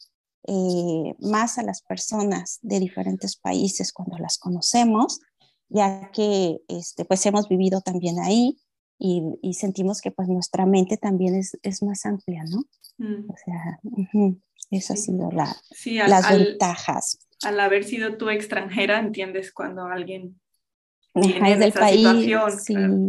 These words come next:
Speaker 1: sí, o es de ahí, y, ay, se emocionan y platicamos de algo y es muy bonito. Y desventajas, bueno,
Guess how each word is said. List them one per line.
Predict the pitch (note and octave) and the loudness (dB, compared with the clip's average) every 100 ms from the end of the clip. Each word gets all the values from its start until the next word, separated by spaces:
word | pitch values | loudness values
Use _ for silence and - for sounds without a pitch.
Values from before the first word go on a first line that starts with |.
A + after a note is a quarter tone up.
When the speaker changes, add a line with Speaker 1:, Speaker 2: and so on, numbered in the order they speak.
| F#3+ F#3+ | -2 -4
Speaker 1:
sí, | - A3 A3+ A#3+ A3+ F#3+ | -4 2 4 6 6 4
o | - G3+ | 4 2
es | G3 | 4
de | A3 | 4
ahí, | G#3+ A3+ A#3 A#3 G#3+ F#3 F#3 | 4 4 4 4 0 -6 -6
y, | - B3 | -6 -8
ay, | |
se | - G#3 | -8 -6
emocionan | G3+ - A3 A3+ A#3 A3 G3+ F#3+ | -6 -4 -2 -2 0 -2 -2 -2
y | F#3+ | -4
platicamos | - G3 - - A3+ B3 A3+ G#3 | -4 -6 -8 -8 -4 -2 0 0
de | G#3+ G3 | 0 0
algo | G#3+ A#3 A#3 G#3+ G#3+ | 0 0 -2 -2 -4
y | F#3+ F#3 - - - | -6 -12 -20 -10 -6
es | G3 | -2
muy | G3 | -2
bonito. | F#3+ F#3+ G3 G3+ | 0 0 2 4
Y | F#3 | 4
desventajas, | G3+ G#3 G3 A#3+ B3+ - B3 B3+ | 6 4 4 4 2 2 -2 0
bueno, | F#3+ G#3 | -2 -4